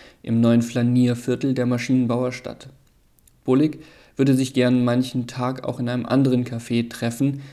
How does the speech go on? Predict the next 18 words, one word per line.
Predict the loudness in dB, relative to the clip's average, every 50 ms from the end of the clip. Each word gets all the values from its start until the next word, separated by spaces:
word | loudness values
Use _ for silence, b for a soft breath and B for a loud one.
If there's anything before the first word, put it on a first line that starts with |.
| B B -4
sie | 0 2 2 2 2
aber | 0 -2 -2 -2
kann | -2 -2 -4 -4 -2
ihn | -2 -2 -2
drei | -2 -2 -2 -2
Tage | -4 -4 -4 -4 -4
in | -4 -6
Folge | -6 -4 -2 0 2 2 2 2
mit | 2 0 0 -2 -4 -6 -12 -20 -12
Hilfe | -2 0 2 2 2 2 0 -2 -2
der | -2 -2 -2
servierten | -2 -4 -2 -2 -2 -4 -2 -4 -6 -4
Blechkuchen | -4 -4 -4 -4 -4 -8 -8 -6 -6 -4 -4 -2 -2 -2
davon | -2 -2 -2 -4 -4
überzeugen, | -4 -4 -6 -6 -4 -2 0 2 2 0 0
am | -2 -4 -4 -4
Treffpunkt | -6 -6 -8 -8 -8 -8 -6 -6 -6 -8
festzuhalten, | -10 -4 -2 -2 -2 -2 -6 -14 -18 -16 -14 -12 -8 -6 -6 -2 -2 -2 -2 -2